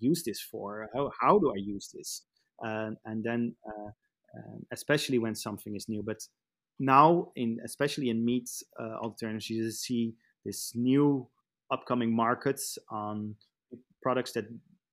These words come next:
don't necessarily need to meet up to this specific ends of meat. And, um, and another thing that I see in the future, and that's also something that we're now more and more f-, focusing on with Studio Fava,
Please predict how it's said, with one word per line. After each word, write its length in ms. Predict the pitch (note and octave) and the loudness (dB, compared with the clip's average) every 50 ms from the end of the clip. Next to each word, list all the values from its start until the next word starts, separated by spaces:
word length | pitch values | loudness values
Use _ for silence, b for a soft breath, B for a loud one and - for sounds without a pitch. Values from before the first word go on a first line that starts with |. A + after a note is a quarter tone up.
| - | -4
don't 240 | - B2+ C3 B2+ A#2 | -2 -2 -2 0 -2
necessarily 640 | B2+ B2 A#2 - A#2 - - A#2 G#2+ G#2+ A2+ A2 A2+ | -2 -2 -4 -4 -6 -8 -6 -4 -4 -2 -2 -4 -4
need 260 | A2 A2+ A2+ A#2+ A#2+ | -2 -2 -2 -2 -2
to 80 | - B2 | -2 -2
meet 260 | G#2+ A2 A#2 A2+ G#2+ | 0 2 2 2 2
up 180 | A2 G#2+ - - | 0 -6 -8 -8
to 160 | - A2 G#2 G2+ | -8 -6 -2 2
this 280 | A#2+ B2 A#2+ A#2+ - - _ | 2 2 2 0 -6 -12 _
specific 500 | - - - A#2+ - - A2+ - C3+ - - | -20 -16 -10 -8 -6 -6 -4 -6 -6 -6 -4
ends 340 | C3 A#2+ A#2 A#2 A#2 - - - | -2 -2 -2 -2 -2 -4 -10 -10
of 120 | A2+ G2+ - - | -10 -10 -8 -6
meat. 300 | A2 G#2+ G#2 G#2 - - - _ b b b b b b b - | -4 -4 -6 -6 -10 -16 -20 _ b b b b b b b -8
And, 280 | A#2 A2 A2 A2+ A2 A2 - - - - | -6 -4 -2 -2 -4 -4 -8 -14 -14 -14
um, 640 | B2+ A#2 A#2 A2 G#2+ A2 G#2+ G#2 G#2 G#2+ G#2 G#2+ - _ _ _ _ _ _ _ | -14 -12 -12 -12 -12 -10 -10 -10 -8 -8 -10 -12 -14 _ _ _ _ _ _ _
and 140 | - B2 C3 | 0 0 2
another 600 | B2+ C3 C3+ C#3 D#3 E3 E3 E3 D#3 D#3+ - - _ _ _ _ _ - | 2 4 6 8 10 10 10 10 8 6 2 -10 _ _ _ _ _ 4
thing 220 | - D3 C#3+ D3 | 4 6 6 8
that 100 | C#3+ C#3+ - | 6 4 4
I 140 | B2+ C3+ D3 | 4 4 4
see 540 | D3+ - - - D#3+ D3+ D3+ D3+ D3+ D3+ - | 4 4 2 2 2 4 4 4 4 2 2
in 80 | C#3+ C3 | 0 0
the 80 | C3 | 0
future, 540 | - - - C#3+ C3+ C3+ - - D3+ D3 C#3+ | 0 0 0 0 0 2 0 0 2 2 2
and 100 | C#3 B2+ | 2 2
that's 140 | B2 A#2 - | 0 -2 -4
also 300 | B2 B2 B2 - - C#3+ | -4 -6 -6 -4 -4 -4
something 420 | C3 - - C3 C3 B2 - C3 B2 | -4 -4 -6 -6 -6 -4 -4 -4 -4
that 140 | B2 A2+ A#2 | -4 -2 2
we're 200 | B2+ C3+ C#3 C#3 | 2 2 4 4
now 220 | C#3 C3+ C3 C3+ | 4 4 4 4
more 300 | C3+ C3 B2+ B2+ B2+ C3 | 4 2 2 2 2 2
and 80 | B2+ B2+ | 2 2
more 160 | B2 B2 A#2 | 0 0 -2
f-, 180 | - - - - _ - | -6 -10 -20 -20 _ -4
focusing 480 | - C3 B2+ B2+ - - - C3 B2+ B2+ | 0 0 0 0 -2 -2 -2 -2 0 0
on 400 | B2+ A#2+ B2 B2 B2+ B2+ B2 - _ _ _ _ _ - | 2 2 2 2 0 -2 -4 -6 _ _ _ _ _ -4
with 120 | A#2 A2+ - | -4 -4 -2
Studio 300 | - - C#3 B2+ B2+ A2+ | -2 -2 2 2 2 2
Fava, 500 | - - A#2+ A2+ A#2 A#2+ C#3 C#3+ C#3+ | 2 0 0 0 2 2 2 0 0